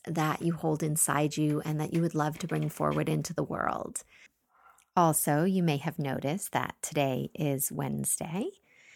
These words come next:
and typically the podcast has been released on a Monday.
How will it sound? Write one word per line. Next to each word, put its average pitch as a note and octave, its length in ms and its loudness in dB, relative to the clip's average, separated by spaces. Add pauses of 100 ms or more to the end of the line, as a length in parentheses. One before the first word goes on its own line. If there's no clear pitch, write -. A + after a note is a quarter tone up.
(480)
and D3 360 -2
typically D3+ 920 0 (560)
the D3 360 4
podcast C#3 580 2
has C#3 300 0
been D3+ 200 0
released D3+ 400 -2
on C#3+ 140 2
a D3+ 60 2
Monday. E3+ 640 0